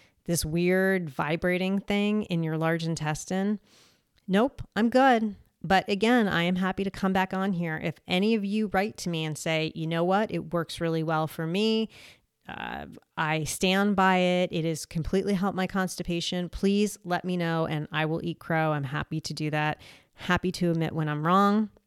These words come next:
All right, so for the next couple of episodes, on March ninth, Evan Boderman is coming back on. Evan Boderman was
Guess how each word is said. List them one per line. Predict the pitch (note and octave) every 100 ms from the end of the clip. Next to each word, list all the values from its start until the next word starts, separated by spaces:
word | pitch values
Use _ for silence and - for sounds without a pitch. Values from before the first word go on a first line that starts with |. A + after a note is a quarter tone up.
| _ _ _ _ _ _ _
All | G#3+ A#3+
right, | C4+ A3+ -
so | - A3 G3+ -
for | - A3+ A3 G#3 G3+ - - - - _
the | A3
next | A3 B3+ -
couple | - B3 G3+
of | F3+
episodes, | F3+ F#3 - F#3+ G#3+ -
on | G3+ F#3
March | F#3 G3 - - -
ninth, | F#3 F#3 F3+ B3 - -
Evan | F#3+ F#3 G3+ A3
Boderman | F3 E3 F3 F#3 G3+ B3
is | -
coming | - G3 F3
back | E3+ E3 F3
on. | F3 F#3+
Evan | - F3+ F3 -
Boderman | E3 E3+ F3+ F3+ F3+ F3 F3 -
was | F3 E3+ E3 E3+ E3 -